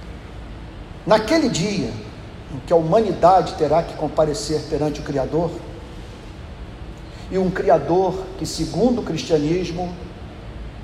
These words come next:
vai perguntar de você e de mim, "Como que vocês conseguiram causar duas guerras mundiais? Como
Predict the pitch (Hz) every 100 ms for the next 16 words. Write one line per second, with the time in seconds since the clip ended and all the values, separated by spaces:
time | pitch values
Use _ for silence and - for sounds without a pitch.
0 | - - - - - - - - - -
1 | - - - - - - - - - -
2 | - - - - - - - - - -
3 | - - 160 160 170 160 - 165 170 143
4 | 143 147 175 165 160 156 160 165 - -
5 | - - - - 202 220 208 180 170 160
6 | - 185 185 180 165 160 131 160 180 180
7 | 160 156 143 143 160 147 185 147 135 170
8 | 143 139 143 139 131 120 - - - -
9 | - - - - - - - - - -
10 | - - - - - - 233 226 233 226
11 | -